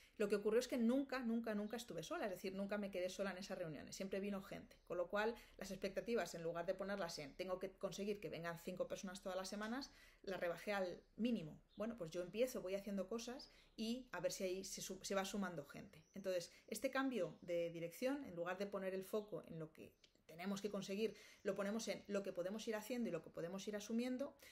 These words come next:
nos relaja y luego sí tenemos, digamos, las vías de comunicación, eh, para ir convocando a la gente para que se vaya sumando a nuestro grupo,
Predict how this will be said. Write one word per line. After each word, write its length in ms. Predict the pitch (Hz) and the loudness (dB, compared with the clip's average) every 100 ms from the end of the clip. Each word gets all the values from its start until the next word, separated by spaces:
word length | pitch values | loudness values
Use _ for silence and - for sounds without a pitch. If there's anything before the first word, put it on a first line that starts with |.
| - | 0
nos 240 | 214 202 | 6 6
relaja 580 | 185 175 208 214 247 - - | 6 4 2 0 -6 -6 -8
y 140 | 208 196 | -4 2
luego 220 | 180 220 | 4 2
sí 260 | 226 175 - | -2 -8 -8
tenemos, 560 | - 143 151 165 - - - | -10 -8 -6 -8 -10 -18 -18
digamos, 400 | 170 165 175 170 | -14 -10 -8 -8
las 140 | 165 | -6
vías 200 | 185 175 | -2 0
de 100 | 185 | 0
comunicación, 840 | 180 175 170 165 165 196 185 160 - | -2 -2 -6 -8 -6 -4 -4 -6 -10
eh, 460 | 165 160 151 147 - | -8 -4 -6 -8 -12
para 220 | 147 147 - _ | -14 -14 -20 _
ir 200 | 220 208 | -2 0
convocando 460 | 208 190 175 180 175 | 0 0 0 0 -2
a 20 | |
la 60 | 165 | -2
gente 280 | 220 233 190 | 0 0 0
para 200 | 165 156 | -4 -8
que 80 | 156 | -8
se 100 | 165 | -2
vaya 160 | 165 | -2
sumando 300 | 160 180 180 | -2 -6 -6
a 40 | 180 | -6
nuestro 240 | 180 214 | -2 0
grupo, 320 | 233 233 269 | 2 2 -2